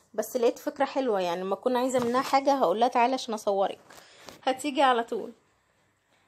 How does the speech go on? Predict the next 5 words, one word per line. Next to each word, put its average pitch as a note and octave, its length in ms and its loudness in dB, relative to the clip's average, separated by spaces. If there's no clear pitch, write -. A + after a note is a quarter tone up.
كده A3+ 200 -2
بقى G#3+ 180 -2
لبست A3 300 -10
الكوتش - 500 -8
وهتسرع-، G3 560 -2